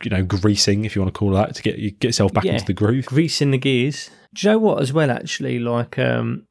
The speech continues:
Speaker 2: the thing that might be tricky at first is just the actual movement pattern itself, depending on what the exercise is.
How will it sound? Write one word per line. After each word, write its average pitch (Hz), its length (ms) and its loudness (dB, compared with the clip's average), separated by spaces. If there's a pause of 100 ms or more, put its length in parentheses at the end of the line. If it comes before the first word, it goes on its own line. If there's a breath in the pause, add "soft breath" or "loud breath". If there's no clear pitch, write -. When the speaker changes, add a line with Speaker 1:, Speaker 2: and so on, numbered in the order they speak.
(120)
Speaker 2:
the 151 60 -8
thing 208 120 2
that 226 80 0
might 185 220 0
be 147 100 0
tricky 143 380 -2
at 135 80 -2
first 143 320 0
is 131 60 -6
just 123 160 -4
the 131 60 2
actual 127 220 -2
movement 127 460 0
pattern 131 260 -2
itself, 139 380 0
depending 123 320 -2
on 120 40 0
what 127 100 0
the 123 120 2
exercise 131 580 -2
is. 156 280 0